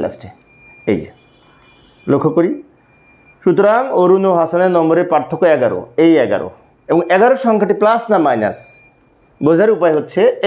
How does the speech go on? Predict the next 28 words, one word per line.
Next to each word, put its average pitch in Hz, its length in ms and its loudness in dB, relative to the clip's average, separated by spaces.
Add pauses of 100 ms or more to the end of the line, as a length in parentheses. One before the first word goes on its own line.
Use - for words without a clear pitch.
এই 220 100 4 (120)
চিহ্ন 190 200 2 (120)
বিট, 127 160 -6 (920)
চিহ্ন 196 160 2 (100)
বিট 214 120 -2 (100)
শূন্য, 220 200 2 (180)
তাই 180 120 2 (100)
সংখ্যাটি 139 360 -4 (240)
পজিটিভ 127 340 -2 (100)
সংখ্যা। 87 280 -14 (440)
ওই 170 120 0 (100)
কথাটাও 180 360 0
এখানে 160 280 -2
লিখে 120 220 0
দিয়েছি, 101 260 -4 (480)
এখানে 156 180 2 (100)
চিহ্ন 165 180 2 (100)
বিট 180 200 0
জিরো, 143 180 2 (120)
মানে 123 180 -2
এই 143 140 0
জিরো, 127 160 2 (440)
তাই - 120 2 (100)
সংখ্যাটি 123 360 -4 (440)
ধনাত্মক, 127 440 -2 (380)
মানে 120 180 -4
প্লাস 127 160 0 (120)
সংখ্যা। 90 260 -20